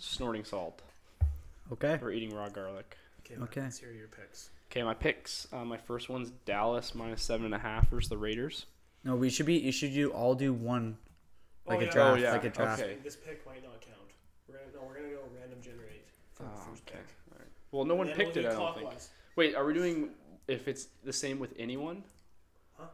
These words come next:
Speaker 1: Like, let's say I have the same as
Speaker 3: Nope.
Speaker 1: Eric. Am
Speaker 3: Are
Speaker 1: I,
Speaker 3: we,
Speaker 1: do I have
Speaker 3: yeah,
Speaker 1: to
Speaker 3: what are we
Speaker 1: re-
Speaker 3: allowing?
Speaker 1: I think
Speaker 2: What, are we, are
Speaker 1: one's
Speaker 2: we,
Speaker 1: fine.
Speaker 2: are we
Speaker 1: One
Speaker 2: dr-,
Speaker 1: same's
Speaker 2: one's
Speaker 1: fine.
Speaker 2: fine?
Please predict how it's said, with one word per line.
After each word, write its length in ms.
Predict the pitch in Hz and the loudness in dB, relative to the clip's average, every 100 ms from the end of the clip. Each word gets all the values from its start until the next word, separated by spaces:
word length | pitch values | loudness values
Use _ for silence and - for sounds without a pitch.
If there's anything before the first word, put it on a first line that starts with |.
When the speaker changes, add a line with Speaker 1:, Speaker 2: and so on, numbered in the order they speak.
| - - - | -20 -20 -4
Speaker 1:
Like, 160 | 127 131 | -2 -2
let's 100 | 127 | 2
say 80 | |
I 40 | 139 | 2
have 100 | 131 | 2
the 80 | 127 | -2
same 200 | 131 123 | -2 -2
as 100 | 160 | 2
Speaker 3:
Nope. 140 | 165 | 6
Speaker 1:
Eric. 340 | 156 101 - - - - - - - - - - | 6 4 -4 -18 -20 -20 -20 -20 -20 -20 -18 -8
Am 180 | 117 117 | -2 2
Speaker 3:
Are 60 | |
Speaker 1:
I, 60 | 113 | 4
Speaker 3:
we, 60 | 113 | 4
Speaker 1:
do 160 | 110 120 | 4 2
I 40 | |
have 80 | 117 | 2
Speaker 3:
yeah, 40 | 120 | 0
Speaker 1:
to 40 | |
Speaker 3:
what 40 | 110 | -2
are 20 | |
we 60 | 117 | -2
Speaker 1:
re- 80 | 117 | -2
Speaker 3:
allowing? 400 | 131 117 113 - - 117 | -4 -8 -10 -14 -6 -4
Speaker 1:
I 80 | |
think 240 | 117 165 151 | 0 -2 0
Speaker 2:
What, 140 | 107 | 0
are 100 | - | 0
we, 80 | 110 | 4
are 80 | 120 | 8
Speaker 1:
one's 240 | 147 147 | 10 8
Speaker 2:
we, 80 | - | 4
Speaker 1:
fine. 200 | 131 104 | 0 0
Speaker 2:
are 80 | 110 | 2
we 80 | 117 | 4
Speaker 1:
One 100 | - | 4
Speaker 2:
dr-, 80 | - | 0
Speaker 1:
same's 240 | 131 113 | 0 4
Speaker 2:
one's 160 | 113 120 | 2 2
Speaker 1:
fine. 60 | |
Speaker 2:
fine? 280 | 110 120 147 | 2 2 0